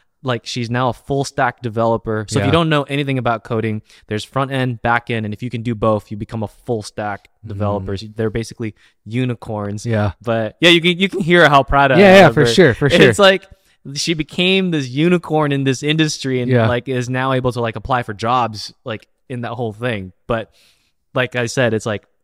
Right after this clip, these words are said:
Speaker 1: if there's anyone that's gonna be able to succeed in that caliber and just
Speaker 2: Yeah.
Speaker 1: be, like, the next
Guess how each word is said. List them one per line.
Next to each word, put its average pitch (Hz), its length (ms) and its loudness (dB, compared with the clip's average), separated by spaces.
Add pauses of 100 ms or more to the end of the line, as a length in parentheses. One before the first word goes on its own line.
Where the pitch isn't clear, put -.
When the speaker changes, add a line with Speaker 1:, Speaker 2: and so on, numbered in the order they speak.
Speaker 1:
if - 100 -20
there's 104 200 -8
anyone 135 300 0
that's 113 140 -6
gonna 113 160 -8
be 113 80 -4
able 113 160 -6
to 113 100 -12
succeed 117 500 -10
in 107 140 -8
that 104 220 -8
caliber 101 520 -8
and 95 80 -10
just 98 120 -12
Speaker 2:
Yeah. 107 180 -4
Speaker 1:
be, 110 60 -4
like, 98 220 -10
the 101 100 -12
next 104 540 -14